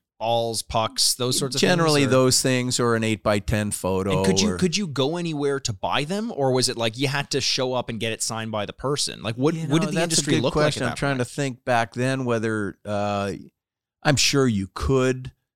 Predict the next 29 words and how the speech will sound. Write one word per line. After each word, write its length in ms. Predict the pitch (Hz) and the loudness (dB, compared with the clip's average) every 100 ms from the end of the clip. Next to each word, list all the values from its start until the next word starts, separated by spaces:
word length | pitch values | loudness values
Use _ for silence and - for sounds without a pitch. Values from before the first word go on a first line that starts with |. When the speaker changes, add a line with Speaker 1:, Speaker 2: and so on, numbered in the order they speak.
| - | -6
Speaker 2:
There 120 | 110 | -2
were 480 | 110 104 98 98 92 - _ _ _ _ _ - | 0 0 -2 -2 -4 -10 _ _ _ _ _ -12
small 320 | - 120 110 | -8 0 0
companies 500 | 104 117 113 110 104 | 0 -4 -4 -6 -4
that 180 | 92 80 | -4 -4
specialized 840 | - - 107 - 104 95 98 95 - | -4 -2 -2 -2 -2 0 0 -2 -4
in 140 | 92 | -6
getting 340 | 90 98 92 92 | -6 -6 -6 -8
an 80 | |
autograph 640 | 92 92 92 95 92 90 - | -6 -6 -6 -8 -6 -8 -10
and 100 | 87 | -6
selling, 340 | - 107 107 98 | -4 -2 -4 -8
but 160 | 120 | -8
there 80 | 160 | -8
weren't 280 | 170 240 - | -6 -8 -4
the 80 | 143 | -2
memorabilia 760 | 120 127 127 90 113 127 123 | 0 0 0 0 0 2 2
stores 400 | 98 - 101 101 | 0 -2 -2 -2
that 160 | 95 82 | -6 -8
there 160 | 82 92 | -6 -2
are 120 | 104 | 0
Speaker 1:
Right. 100 | 90 | -2
Speaker 2:
today. 440 | 92 85 107 82 65 | -6 -4 -2 -4 -4
I 40 | |
Speaker 1:
Right. 200 | 90 90 | -6 -6
Speaker 2:
mean, 280 | 87 92 95 | -8 -10 -8
now 200 | 110 104 | -6 -4
it's 160 | 95 | -4
a, 160 | 92 82 | -8 -10